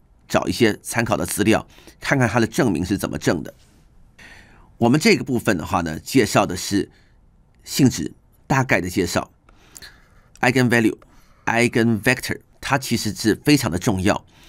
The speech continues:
因为我们在后面在矩阵代数里面做计算来说，我们常常需要做一个什么呢？对角化的一个工作。对角化是做什么呢？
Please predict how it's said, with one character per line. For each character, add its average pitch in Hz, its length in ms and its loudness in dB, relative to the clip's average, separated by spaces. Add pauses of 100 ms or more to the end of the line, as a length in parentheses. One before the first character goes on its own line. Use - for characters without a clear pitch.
(440)
因 143 140 6
为 143 240 2
我 101 120 -4
们 92 120 -4
在 127 100 0
后 156 240 0
面 120 340 2
在 120 140 0
矩 107 220 -4
阵 131 180 2
代 120 140 2
数 113 180 0
里 76 160 -6
面 92 180 -6
做 104 160 0
计 123 280 2
算 104 240 2
来 80 100 -6
说， 98 340 -2 (360)
我 92 100 -2
们 98 100 2
常 107 240 0
常 123 220 0
需 - 200 -4
要 123 120 4
做 113 180 0
一 92 80 0
个 107 80 -2
什 101 140 -4
么 76 80 -6
呢？ 90 160 -4 (420)
对 135 140 2
角 - 160 -4
化 101 240 0
的 85 80 -8
一 76 60 -8
个 92 100 -8
工 92 180 -6
作。 - 220 -4 (920)
对 208 120 6
角 123 140 2
化 113 200 2
是 - 140 -8
做 127 160 -2
什 110 140 -4
么 62 80 -10
呢？ 85 160 -10